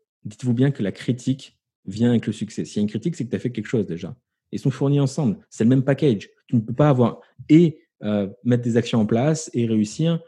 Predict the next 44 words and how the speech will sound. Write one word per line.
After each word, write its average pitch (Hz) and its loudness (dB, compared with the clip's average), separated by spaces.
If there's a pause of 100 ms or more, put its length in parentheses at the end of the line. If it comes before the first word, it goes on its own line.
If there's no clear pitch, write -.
(100)
et 113 -2
ne 117 4
pas 113 -2
avoir 113 0
de 110 -2
la 107 -2
critique. - -10
Ça - -8
fait 135 -4
partie 110 -10
du 107 -4
jeu, 127 0
en 95 -4
fait. - -14 (280)
Donc 98 -8
là, 143 2
on 147 2
a 127 2
fait 123 0
un 110 2
mariage. 110 0 (960)
La 107 -6
plupart 139 -4
des 127 -2
gens 135 0
étaient 120 -4
très - -4
contents. 143 -2
Il 156 -2
y 190 2
a - 2
eu 233 4
des, 113 2
des 110 -4
petites - -12
critiques 143 -2
et 107 2
pour, - -8
forcément, 202 2
sur - -2
le 117 -4
chemin 131 0
du 123 0
retour, 175 0